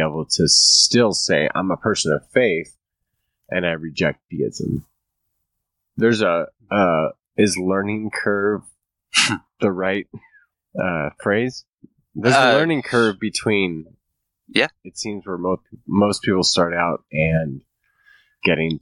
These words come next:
Speaker 1: to a, maybe what Buddhists would call a middle way. I don't, I don't know.
Speaker 2: Hmm. Hmm.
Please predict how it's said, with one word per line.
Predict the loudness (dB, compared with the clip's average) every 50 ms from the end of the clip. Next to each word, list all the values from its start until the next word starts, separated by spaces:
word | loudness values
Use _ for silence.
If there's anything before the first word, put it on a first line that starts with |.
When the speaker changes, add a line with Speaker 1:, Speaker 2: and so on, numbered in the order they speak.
| -6 -6 -4
Speaker 1:
to | -4 -2 -2 0 0 0 0
a, | 0 2 2 2 0 0 -2 -6 _ _ _ _ _ _ -20 -20 _ -10 -6 -6 -6 _ _ _ _ _ _ 0
maybe | 2 2 2 2 2
what | 2 2 0 0 0
Buddhists | 0 2 4 4 4 4 4 2
would | 2 0
call | 2 0 2 2 2
a | 2
middle | 2 2 2 2 2 2
way. | 2 2 2 2 0 -4 _ _ _ _ _ _ _ -20 -20 _ _ _ _ _ _ _ _ _ -8 -6
I | -4 -4
don't, | -4 -6 -10 _ -6
I | -4 -4 -4
don't | -4 -8 -14 -12 -8 -4
know. | -4 -4 -4 -4 -8 _ _ _ -12 -8
Speaker 2:
Hmm. | -4 -4
Hmm. | -4 -4